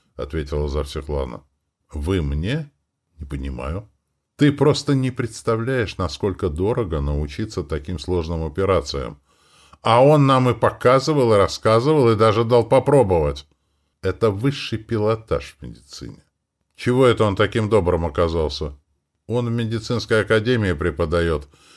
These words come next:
и мы договорились с ним. В общем, мы тебе очень благодарны, что ты познакомил нас с ним. Это большая удача для нас". Все остальные кивнули в знак согласия с ней.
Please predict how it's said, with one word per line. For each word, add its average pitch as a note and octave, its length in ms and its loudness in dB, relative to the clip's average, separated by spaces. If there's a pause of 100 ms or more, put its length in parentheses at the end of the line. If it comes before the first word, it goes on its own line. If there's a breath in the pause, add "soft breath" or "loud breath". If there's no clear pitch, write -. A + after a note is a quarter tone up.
и C#3 100 4
мы D#3+ 160 6
договорились B2+ 720 4
с - 40 -12
ним. F#2+ 300 -2
В G2+ 140 -4
общем, C#3+ 400 -4
мы A2 220 -2
тебе A2+ 280 0
очень A2 340 0
благодарны, A2+ 760 0 (260 soft breath)
что C3 200 2
ты D3 160 4
познакомил C3 720 2
нас A2 380 -2
с - 40 -8
ним. D2 340 -4 (280)
Это F#2+ 220 -2
большая F#2+ 460 0
удача G2 440 0
для D#2 180 -2
нас". C#2+ 340 -6 (500)
Все - 300 -2
остальные G#2+ 560 0
кивнули A#2 520 -2
в C#3 60 -4
знак G2+ 240 -6
согласия G2 640 -2
с - 80 -12
ней. A1+ 280 -10